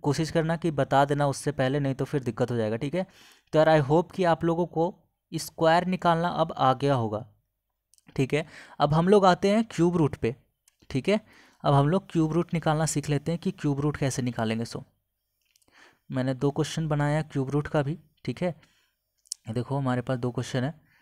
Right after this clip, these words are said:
वन थ्री सिक्स एट नाइन। ठीक है, इसका हम लोग क्यूब रूट निकालते हैं। तो देखो यार, राइट हैंड साइड, राइट हैंड साइड से दो डिजिट अलग कर देंगे। देखो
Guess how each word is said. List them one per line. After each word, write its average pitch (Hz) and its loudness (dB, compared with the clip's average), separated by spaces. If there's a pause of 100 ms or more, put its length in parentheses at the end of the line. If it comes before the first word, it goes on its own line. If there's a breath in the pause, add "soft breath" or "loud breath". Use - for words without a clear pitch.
(1200)
वन 160 4
थ्री 185 2
सिक्स - -4
एट 165 0
नाइन। 175 0 (680)
ठीक 143 -2
है, 190 2
इसका - 0
हम 160 2
लोग 170 -2
क्यूब 147 2
रूट 151 -2
निकालते 110 0
हैं। 107 -2
तो 135 -4
देखो 147 8
यार, 110 4 (840 loud breath)
राइट 151 2
हैंड 202 0
साइड, 180 2 (140)
राइट 147 2
हैंड 160 -2
साइड 147 2
से 160 -2 (360)
दो 143 4
डिजिट 180 2
अलग 151 8
कर 143 0
देंगे। 127 0
देखो 123 -4